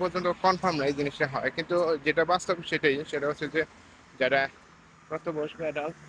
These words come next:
তারা অন্য দেশে জব করে এবং দেখা যাচ্ছে এক মাসের জন্য অথবা দুই সপ্তাহের জন্য ছুটিতে এখানে আসে, কারণ এখান থেকে যাওয়া তাদের খুবই সহজ। তাদের, আহ,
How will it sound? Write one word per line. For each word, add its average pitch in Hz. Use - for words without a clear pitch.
তারা 123
অন্য 143
দেশে 143
জব 147
করে 170
এবং 135
দেখা 127
যাচ্ছে 131
এক -
মাসের 127
জন্য 127
অথবা 123
দুই 131
সপ্তাহের 135
জন্য 127
ছুটিতে 127
এখানে 147
আসে, 151
কারণ 170
এখান 180
থেকে 175
যাওয়া 170
তাদের 165
খুবই 180
সহজ। 127
তাদের, 180
আহ, 180